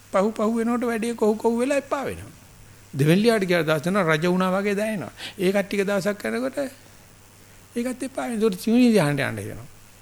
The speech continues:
තුන්වෙනි ධ්‍යානෙ ඉතින් හොඳයි. ඒක මේ ලෝකේ ලබන්න පුළුවන් උපරිම සැපේ සුඛේ ප්‍රදාන කරන තියෙන්නේ. නමුත් ඒකෙත් ගන්න ධ්‍යාන තුන චතුර්ථ ධ්‍යාන ඊට පස්සේ අරූප ධ්‍යාන වලට ගියත් මේ සේරගෙම තියෙන්නේ අර තුනීකම, තුච්ඡකම,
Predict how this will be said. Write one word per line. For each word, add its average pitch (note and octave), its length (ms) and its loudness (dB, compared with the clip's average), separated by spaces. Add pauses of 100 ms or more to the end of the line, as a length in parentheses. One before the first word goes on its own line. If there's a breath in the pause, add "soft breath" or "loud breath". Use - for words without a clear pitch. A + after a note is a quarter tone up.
(400)
තුන්වෙනි A3+ 300 2
ධ්‍යානෙ G#3+ 280 2
ඉතින් G#3+ 160 -2
හොඳයි. G3+ 260 2
ඒක G3 160 0
මේ F#3+ 180 0
ලෝකේ F#3+ 220 0
ලබන්න F3+ 240 0
පුළුවන් F3+ 160 0
උපරිම D#3+ 320 -2
සැපේ D3 320 -4
සුඛේ D3+ 300 -4
ප්‍රදාන C#3 360 -2
කරන D3+ 220 -4
තියෙන්නේ. G#3+ 300 -4 (360 loud breath)
නමුත් D#3+ 300 -6
ඒකෙත් D3 320 -6
ගන්න C#3+ 240 -2
ධ්‍යාන C#3+ 260 -4
තුන D3 140 -6
චතුර්ථ C#3 500 -4
ධ්‍යාන C3 280 -4
ඊට C#3 120 -6
පස්සේ C3+ 220 -6
අරූප D#3+ 320 -2
ධ්‍යාන D3+ 260 -2
වලට C#3+ 220 -2
ගියත් B2 280 0 (1120)
මේ C3 160 -6
සේරගෙම D3+ 800 -2
තියෙන්නේ A#2 480 -4 (440 loud breath)
අර D3+ 160 -4 (320)
තුනීකම, F#3 600 4 (540)
තුච්ඡකම, F3+ 640 -2